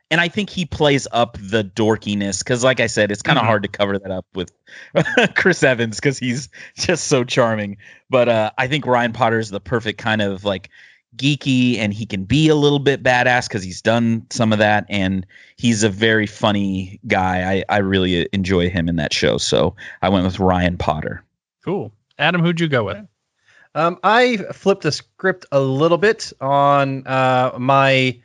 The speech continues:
Speaker 3: Jensen. Now, I didn't lean into the comedy, which I probably should have. I kinda leaned into someone who has done some comic book stuff before. Um, and you do still see some, some badass fight scenes from,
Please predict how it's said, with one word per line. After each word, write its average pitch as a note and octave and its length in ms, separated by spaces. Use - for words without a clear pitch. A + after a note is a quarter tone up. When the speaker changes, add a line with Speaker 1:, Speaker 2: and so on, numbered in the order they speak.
Speaker 3:
Jensen. E3 540
Now, E3 460
I D3+ 120
didn't A3+ 320
lean G3 180
into F#3 220
the C3 80
comedy, F#3 400
which D3+ 360
I C#3 140
probably C3+ 360
should F3+ 300
have. F3+ 380
I D3 120
kinda F3 200
leaned E3 280
into D3 300
someone D3 280
who C3+ 120
has A#2+ 180
done C#3 440
some A#2 580
comic C#3 340
book C#3+ 140
stuff - 360
before. E3+ 640
Um, C3 240
and F3+ 340
you F3 180
do E4 180
still C4+ 320
see G#3+ 300
some, C#3+ 360
some C3+ 180
badass D3+ 320
fight - 260
scenes B2+ 380
from, A#2+ 600